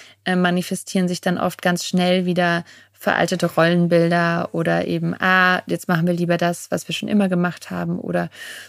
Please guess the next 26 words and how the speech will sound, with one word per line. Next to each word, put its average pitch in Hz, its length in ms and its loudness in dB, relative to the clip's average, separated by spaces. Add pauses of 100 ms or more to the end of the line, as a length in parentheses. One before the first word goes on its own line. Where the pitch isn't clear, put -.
(200)
die, 190 460 -4 (540)
ja, 175 300 -2
die 180 120 -4
Männer 185 300 2
brauchen 185 440 2
halt 180 200 0
den 175 160 2
Job, 185 340 2
weil 175 140 2
die 175 100 2
müssen 175 240 -2
ja 180 80 2
für 170 220 -4
Familien 185 640 4
sorgen. 180 640 2 (640)
Also 180 140 2
das, 185 300 2 (280)
das, 190 180 0
finde 196 300 0
ich, - 120 -6
wird 196 100 -2
jetzt 190 160 -4
ein 190 100 -2
ganz 180 420 -2
interessantes 185 640 -2
Thema. 214 460 2